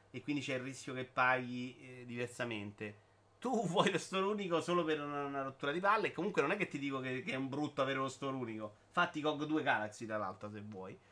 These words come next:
Il problema è che se ci aiuta in questo momento a migliorare il mercato non sto lì a stracciarmi le vesti, però anche a me piacerebbe avere tutto su Steam, io ho mai detto di no.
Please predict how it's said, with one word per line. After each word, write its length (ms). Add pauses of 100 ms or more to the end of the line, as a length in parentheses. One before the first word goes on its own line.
(380)
Il 140
problema 480
è 140
che 320
se 220
ci 120
aiuta 300
in 80
questo 280
momento 280
a 20
migliorare 300
il 60
mercato 400
non 160
sto 180
lì 220
a 60
stracciarmi 480
le 80
vesti, 240
però 140
anche 200
a 40
me 140
piacerebbe 440
avere 180
tutto 240
su 60
Steam, 380
io 140
ho 20
mai 160
detto 180
di 100
no. 180